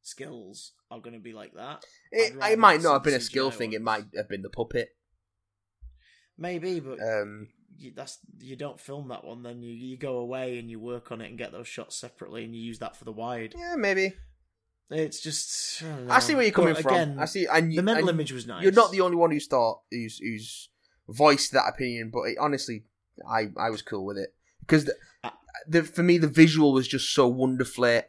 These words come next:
Speaker 2: and brilliantly incongruous.
Speaker 1: Yeah, the triangular rafters of the house in white,
Speaker 2: Yeah.
Speaker 1: with nothing beyond them, leading to this chair
Speaker 2: With a frog on
Speaker 1: with a
Speaker 2: it.
Speaker 1: frog sat on it, talking in Grace's voice.
Speaker 2: And it straight up says,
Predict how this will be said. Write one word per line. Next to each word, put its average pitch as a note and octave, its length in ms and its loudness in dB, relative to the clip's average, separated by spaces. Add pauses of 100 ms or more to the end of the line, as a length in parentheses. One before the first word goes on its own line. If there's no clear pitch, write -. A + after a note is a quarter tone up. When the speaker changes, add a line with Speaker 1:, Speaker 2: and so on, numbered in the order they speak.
Speaker 2:
and A#2+ 200 -8
brilliantly A#2 520 2
incongruous. D3 1000 0
Speaker 1:
Yeah, F3+ 280 2
the D#3 120 -4
triangular E3 540 -2
rafters D3+ 480 -8
of B2+ 100 -12
the C3+ 60 -12
house C#3+ 360 -12
in B2 220 -14
white, A#2+ 320 -10 (100)
Speaker 2:
Yeah. A#2+ 420 8
Speaker 1:
with A2 100 -10
nothing C3+ 420 -14
beyond B2+ 360 -8
them, G#2+ 320 -16
leading A#2+ 420 -14
to - 100 -20
this - 160 -18
chair A#2+ 600 -14
Speaker 2:
With C#3+ 120 6
a C3+ 40 2
frog D#3 280 6
on A2+ 80 4
Speaker 1:
with G2+ 80 0
a - 20 -4
Speaker 2:
it. - 40 -6
Speaker 1:
frog A2+ 200 -14
sat - 220 -16
on A2+ 120 -18
it, - 140 -20 (480)
talking C3 300 -10
in B2 100 -16
Grace's A2+ 440 -14
voice. A#2 480 -14
Speaker 2:
And D#3 340 8
it E3 240 10
straight D#3 340 10
up C#3+ 140 8
says, D3 340 6